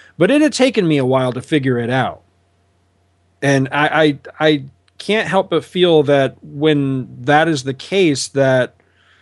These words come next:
I don't think that speaks highly of the inker. I hate to say it, but, you know, it, it means that they're, they're overpowering the penciler. Now, the only thing I can think is that maybe this was very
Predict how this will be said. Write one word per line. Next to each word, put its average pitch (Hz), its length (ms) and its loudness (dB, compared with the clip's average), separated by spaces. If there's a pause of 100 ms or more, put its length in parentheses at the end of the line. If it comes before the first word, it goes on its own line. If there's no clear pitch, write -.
(640)
I 139 100 0
don't 165 220 -2
think 175 160 -4
that 151 180 -2
speaks - 380 -6
highly 147 400 0
of 120 140 -4
the 127 100 -6
inker. 151 400 -6
I 101 60 -6
hate 127 220 -2
to - 60 -8
say 151 280 0
it, 104 180 -10
but, 113 260 -10
you 127 120 -4
know, 110 160 -8
it, 139 220 0
it 135 160 2
means 139 280 2
that 131 180 0
they're, 131 460 4
they're 127 320 2
overpowering 131 1040 2 (100)
the 107 60 -6
penciler. 147 400 -2
Now, 147 300 2 (480)
the 165 100 4
only 247 180 4
thing 214 180 0
I 214 120 2
can 175 180 -4
think 143 240 -4
is 135 140 -2
that 139 200 0
maybe 156 340 2
this 147 260 0
was 127 220 -6
very 147 960 2